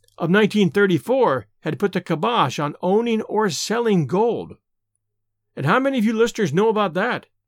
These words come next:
Here it was in the middle of the Great Depression, and suddenly you were being ordered by the American government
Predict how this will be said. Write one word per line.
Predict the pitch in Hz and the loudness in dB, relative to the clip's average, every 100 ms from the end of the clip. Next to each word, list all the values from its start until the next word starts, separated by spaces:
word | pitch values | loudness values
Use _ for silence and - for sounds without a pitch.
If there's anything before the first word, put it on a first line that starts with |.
| _ _ _ _ _ _ _ | _ _ _ _ _ _ _
Here | 226 | -2
it | 294 | 0
was | 214 247 214 | 2 2 4
in | 185 | 2
the | |
middle | 160 208 254 | 2 2 0
of | 220 | -2
the | 160 | -2
Great | 123 226 262 | 0 0 0
Depression, | 214 202 202 135 117 _ _ _ - | -6 -2 -2 -2 -12 _ _ _ -10
and | 143 | -8
suddenly | - 247 226 170 | -2 -2 2 0
you | 180 | 2
were | 180 | 2
being | 165 185 | 4 0
ordered | 190 202 240 185 | 2 0 0 0
by | 170 | 0
the | 151 | 0
American | 147 202 214 208 | 0 -2 -2 0
government | 220 196 160 | 0 0 -2